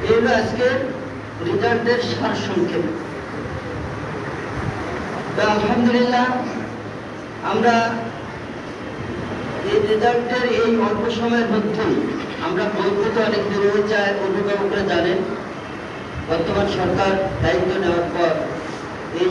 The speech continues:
শিক্ষা সংস্কারের অনেক চেষ্টা করেছেন, বইয়ের অনেক সংস্কার নিয়ে আসার চেষ্টা করেছেন। এই করতে গিয়ে বই আমরা অনেক দেরিতে পেয়েছি।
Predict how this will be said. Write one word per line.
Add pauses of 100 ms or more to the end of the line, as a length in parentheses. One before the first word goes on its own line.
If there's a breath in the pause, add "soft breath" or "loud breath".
(120)
শিক্ষা (140)
সংস্কারের (680)
অনেক (100)
চেষ্টা
করেছেন, (160)
বইয়ের
অনেক (140)
সংস্কার (120)
নিয়ে
আসার
চেষ্টা
করেছেন। (680)
এই
করতে (120)
গিয়ে (120)
বই (100)
আমরা
অনেক (100)
দেরিতে
পেয়েছি।